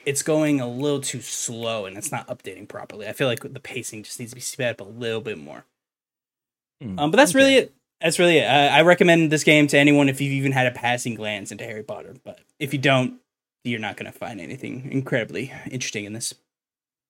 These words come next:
Speaker 2: You know, it seems like to me, just from the outside looking in, Harry Potter has the opposite problem of Star Wars in that everyone, everyone loves the original Harry Potter book, the original story, and then all of the extra side stuff is like,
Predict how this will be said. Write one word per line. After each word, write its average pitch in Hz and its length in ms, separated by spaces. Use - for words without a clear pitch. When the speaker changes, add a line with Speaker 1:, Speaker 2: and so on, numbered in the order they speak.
Speaker 2:
You 143 100
know, 139 100
it 131 60
seems 156 300
like 135 180
to - 80
me, 104 300
just 101 180
from 107 140
the 98 60
outside 95 320
looking 92 260
in, 92 220
Harry 95 280
Potter 95 300
has 92 120
the - 120
opposite 90 400
problem 87 280
of 80 60
Star 87 240
Wars 95 440
in 95 200
that 95 380
everyone, 110 800
everyone 160 440
loves 127 220
the 127 80
original 117 360
Harry 110 220
Potter 110 280
book, 107 340
the 113 100
original 104 320
story, 107 580
and 107 140
then 107 120
all 117 300
of 110 100
the 113 180
extra 110 300
side 107 320
stuff 151 300
is 110 140
like, 113 220